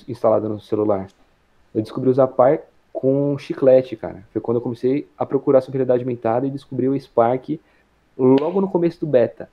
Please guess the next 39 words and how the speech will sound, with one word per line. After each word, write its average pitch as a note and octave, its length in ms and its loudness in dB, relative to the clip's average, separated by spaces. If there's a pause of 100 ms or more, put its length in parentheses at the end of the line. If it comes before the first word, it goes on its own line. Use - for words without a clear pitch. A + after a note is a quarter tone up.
quando A#2+ 220 -6
começaram, B2 720 -2 (100)
por C3+ 80 -2
isso C3 100 -2
que D#3 60 -2
eu D3+ 80 -2 (260)
consegui C#3 380 -2
antes. B2+ 380 -2 (360)
Eu A#2 60 -4
tava B2 140 4
usando C#3 200 2
Zapar C3+ 340 4
e D#3 40 4
Vufuria, E3 560 4 (640)
e C3 140 4
aí C3+ 360 4
eu C3+ 500 4
ganhei C3 180 2
um D3+ 80 -2
chiclete D3 560 2
do D#3 60 -2
meu C#3+ 80 2
patrão, C3 480 0 (580)
e C3 80 2
no C#3 100 6
chiclete C#3 440 2
tinha D3+ 180 -2
o D3 40 0
símbolo D3 320 0
do C#3+ 100 -6
Zapar, D#3 400 2
e A#2 40 4
tava B2+ 220 -2
lá, A2+ 80 0
"Baixa C#3+ 260 -4
o E3+ 40 -2
Zapar". F#3 340 -4
Eu A#2+ 40 -8
falei, - 200 -10